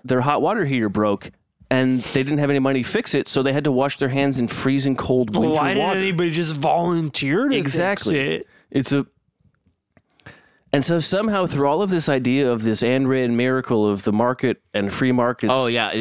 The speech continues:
Speaker 3: it, it's, it, it
Speaker 1: no private investment showed up to fix all of this.
Speaker 2: Because
Speaker 3: Uh.
Speaker 2: it's not profitable.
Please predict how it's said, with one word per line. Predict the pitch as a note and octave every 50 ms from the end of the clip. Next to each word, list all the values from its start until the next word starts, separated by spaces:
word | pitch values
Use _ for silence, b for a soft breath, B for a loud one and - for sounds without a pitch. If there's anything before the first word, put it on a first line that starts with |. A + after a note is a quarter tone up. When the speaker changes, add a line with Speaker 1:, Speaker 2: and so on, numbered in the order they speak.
| A#2 G2+ A#2+ B2 G#2 -
Speaker 3:
it, | -
it's, | C3+ C3 C#3+ A#2+ -
it, | B2 C3+ - -
it | D#3 D#3
Speaker 1:
no | D#3+ F3
private | E3+ - - F#3+ F3+ F3 E3 F3
investment | E3 E3 D3 F3 F3 F3+ - E3+ C#3 -
showed | - - D#3 C#3 C#3 C#3
up | E3+ E3 - -
to | - - D3
fix | - - - G3+ - -
all | F#3 D#3 D3+
of | C3 G2 F2
this. | E2 - - - - - - _ _ -
Speaker 2:
Because | - A2 C#3 D3+ F#3+ B3 G#3+
Speaker 3:
Uh. | B3
Speaker 2:
it's | A3 - A3
not | A3 A#3+ C#4 C4+ G3+ -
profitable. | - - B3 C4+ D4 C#4+ - - G#3 G3 D3+ C#3 C3 G#2+ - -